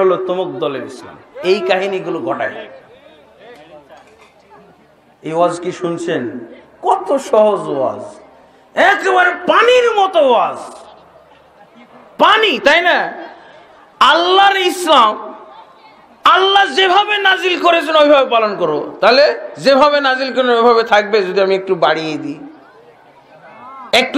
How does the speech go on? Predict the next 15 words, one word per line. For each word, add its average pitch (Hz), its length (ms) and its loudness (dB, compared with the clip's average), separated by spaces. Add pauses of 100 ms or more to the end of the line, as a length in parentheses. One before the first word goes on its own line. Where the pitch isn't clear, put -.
যদি 277 120 0 (100)
আমি 269 100 2 (160)
কমিয়ে 262 380 2 (100)
দিই, 226 160 -6 (1000)
একটু 240 240 -2
যদি 285 140 0 (100)
আমি 302 100 -2 (160)
change 339 240 2 (200)
করে 294 160 4 (100)
ফেলি, 240 260 2 (800)
তাহলে 190 260 4
আর 190 60 -8 (100)
থাকবে 180 320 -2 (600)
কোনো 440 260 2 (260)
point? 302 300 2